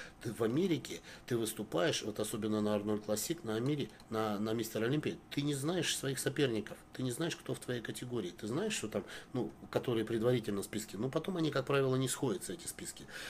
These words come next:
Потом кто-то не приходит, кто-то уходит в другую весовую категорию, ты не знаешь, с кем ты с-, выступаешь, с кем ты соперничаешь, ты не в курсе вообще. Э, кто какие веса там, з-, з-, вот, э, к этому, я помню, Арнольд Классик, э, с этим Джином Рычлоком мы столько конфликтовали, столько воевали.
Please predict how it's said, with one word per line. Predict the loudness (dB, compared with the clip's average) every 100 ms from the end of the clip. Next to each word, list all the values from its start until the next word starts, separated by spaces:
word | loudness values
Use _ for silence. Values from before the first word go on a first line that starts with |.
| -4
Потом | 0 2
кто-то | 2 2 2
не | 2
приходит, | 0 0 2 4 2 -2 -4
кто-то | -2 2
уходит | 0 0 0
в |
другую | 0 0 2
весовую | 2 2 0
категорию, | -2 -4 -2 -2
ты | 0 2
не | 2
знаешь, | 2 2 2 0 0
с |
кем | 0 -2
ты | 0
с-, | -2 -2
выступаешь, | -4 -6 -6 -6 -6 -6 -8
с | -8 -4
кем | -2
ты | 0
соперничаешь, | 0 -2 0 0 0 -2 -4
ты | -2 0
не | 0
в | -2
курсе | -4 -2 -2
вообще. | -2 -2 -6 -6 -10 -12 -8 -8 -8 -8
Э, | -6 -6
кто | 2 2
какие | 2 2 4
веса | 4 4 2
там, | 2 0
з-, |
з-, | 0 -2 -2 -2 -2
вот, | -2 -4 -2
э, | -2 -2
к | -4
этому, | -2 0
я | 2
помню, | 2 2 4 4
Арнольд | 4 2 2 2
Классик, | 2 2 0 0
э, | -2 -2 -2 -2 0 -2 0 -2 -2
с |
этим | -4 -2 -2 -4 -8 -6
Джином | -2 2 4
Рычлоком | 4 2 0 0
мы | 0
столько | 0 -2 0 0
конфликтовали, | 0 -2 -4 2 2 2
столько | 0 -4 -2
воевали. | 2 4 4 4